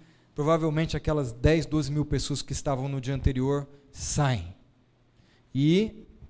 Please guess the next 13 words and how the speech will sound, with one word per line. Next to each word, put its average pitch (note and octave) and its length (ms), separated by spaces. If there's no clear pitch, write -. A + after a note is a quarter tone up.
aí C3+ 180
vem D3 120
uma D3 160
pergunta B2+ 760
clássica. - 640
Jesus B2 340
vira D3 420
e C3 60
só C3 160
tá C#3+ 160
os D#3 120
seus C#3+ 180
discípulos. - 680